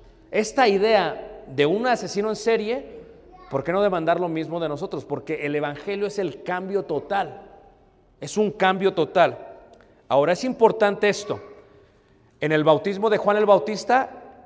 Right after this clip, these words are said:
era en agua para perdón de pecados. Dice ahí en el versículo, eh, versículo diez y once, versículo once, "Yo a la verdad os bautizo en agua, ¿para qué?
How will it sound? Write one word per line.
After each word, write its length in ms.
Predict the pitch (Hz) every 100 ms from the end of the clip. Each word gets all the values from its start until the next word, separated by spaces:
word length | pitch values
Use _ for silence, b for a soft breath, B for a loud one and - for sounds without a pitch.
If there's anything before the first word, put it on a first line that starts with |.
| - _ _
era 460 | 160 180 214 214 -
en 220 | 156 160
agua 500 | 202 165 175 214 - -
para 440 | 165 190 214 208
perdón 360 | 185 151 165 175
de 120 | 170
pecados. 720 | 170 160 226 226 165 - - - b b b b -
Dice 300 | 139 143 156
ahí 720 | 147 165 202 214 - - -
en 140 | 139 135
el 80 |
versículo, 1040 | 131 123 170 170 175 156 139 123 113 - -
eh, 580 | 120 117 113 110 107 -
versículo 760 | 123 113 156 175 156 135 123 113
diez 260 | 123 160 160
y 60 | 190
once, 440 | 170 151 214 277 B B B B B _ -
versículo 300 | 117 170 180
once, 160 | 156
"Yo 200 | 120 170
a 40 | 208
la 120 | 220
verdad 460 | 220 160 180 190 175
os 180 | 156
bautizo 540 | 127 143 127 190 180 214
en 140 | 196
agua, 520 | 180 165 185 190 -
¿para 380 | - 185 196 185
qué? 460 | - 254 302 -